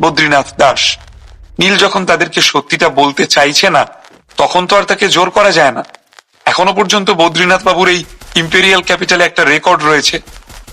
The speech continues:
আজ পর্যন্ত কোনো বিষয়ে তিনি কারোর কাছে সাহায্য চাননি। নিজেদের মতো একা সমস্ত পরিস্থিতির মোকাবিলা করেছে দাস পরিবার,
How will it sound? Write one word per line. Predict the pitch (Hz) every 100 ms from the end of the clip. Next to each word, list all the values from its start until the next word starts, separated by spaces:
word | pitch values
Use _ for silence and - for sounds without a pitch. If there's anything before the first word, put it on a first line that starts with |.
| -
আজ | 147 143
পর্যন্ত | 190 180 214 208
কোনো | - 180 202
বিষয়ে | 190 - 180 262 - - -
তিনি | 185 185
কারোর | 170 175
কাছে | 175 165 185
সাহায্য | 170 143 143 135 151
চাননি। | - 147 117 107 - _ _ _ _ _ -
নিজেদের | 175 208 226
মতো | 220 226 220
একা | 170 160 185
সমস্ত | 165 156 156 175
পরিস্থিতির | - 165 - 165 170
মোকাবিলা | 156 143 156 160
করেছে | 170 165 -
দাস | 156 135 -
পরিবার, | 147 127 -